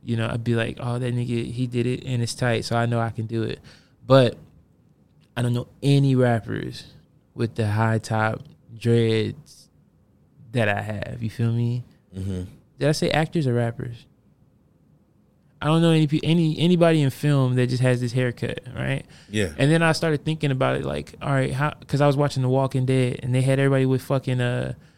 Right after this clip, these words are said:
Speaker 1: dreads, had the
Speaker 2: Yeah.
Speaker 1: dread wig on. It's
Speaker 2: Yeah.
Speaker 1: disgusting looking. I was like, "Yo, nobody in this motherfucker really has dreads. That's weird how they keep on, like, fucking that up," but whatever.
Speaker 2: Yeah.
Speaker 1: The dude has, like, a,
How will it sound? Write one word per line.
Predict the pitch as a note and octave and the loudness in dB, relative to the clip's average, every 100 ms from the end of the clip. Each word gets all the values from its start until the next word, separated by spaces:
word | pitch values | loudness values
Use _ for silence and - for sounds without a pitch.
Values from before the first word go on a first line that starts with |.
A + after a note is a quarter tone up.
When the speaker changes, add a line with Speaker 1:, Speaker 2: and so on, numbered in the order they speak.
| _ - | _ -4
Speaker 1:
dreads, | A#2 C3 C3+ B2 - | 4 6 6 4 2
had | B2 | 2
the | A#2+ | 6
Speaker 2:
Yeah. | B2 | 6
Speaker 1:
dread | A#2 C3 C3 | 8 6 6
wig | B2 C3 C#3 B2 | 6 6 6 2
on. | A#2+ C3+ | -2 -4
It's | C3 A#2+ - | -6 -6 -6
Speaker 2:
Yeah. | B2+ | -4
Speaker 1:
disgusting | A2 G#2+ G#2+ C#3 C#3 C#3 B2+ | -2 -2 -2 -2 -4 -6 -8
looking. | B2 C3+ - - D#3 | -8 -10 -10 -14 -10
I | D3 | -4
was | D3 C#3 | -2 0
like, | D3+ | 0
"Yo, | D#3+ C#3 | 0 0
nobody | C#3 D3+ D#3 D3+ D3 | -2 0 0 0 -2
in | C#3+ | -2
this | C#3+ | -4
motherfucker | C#3 C#3 C3+ C3+ B2+ C3 | -4 -4 -2 -4 -4 -2
really | C3+ C3 | -2 0
has | C3 B2+ | -2 -4
dreads. | A#2+ C3 B2+ B2 A#2 | -2 0 0 -2 -2
That's | C3 B2+ | -2 -2
weird | C3 C#3 C3 B2 | -4 -2 -2 -2
how | B2 | -2
they | B2+ | -4
keep | B2 C3 B2+ | -2 -4 -2
on, | B2+ | -4
like, | C#3 C3+ | -4 -6
fucking | - C3 C3 | -4 -4 -2
that | C3 B2 | -2 -2
up," | B2 B2 | -2 -4
but | C3+ C3 | -8 -4
whatever. | C3 B2 A#2+ - | -2 -2 -4 -2
Speaker 2:
Yeah. | A#2+ A#2+ F2 - | 4 4 2 -4
Speaker 1:
The | C3+ | -4
dude | B2+ D#3 C#3+ | 6 8 8
has, | C#3 C3+ | 4 2
like, | B2 A#2+ | -2 -2
a, | B2 A#2 | -4 -4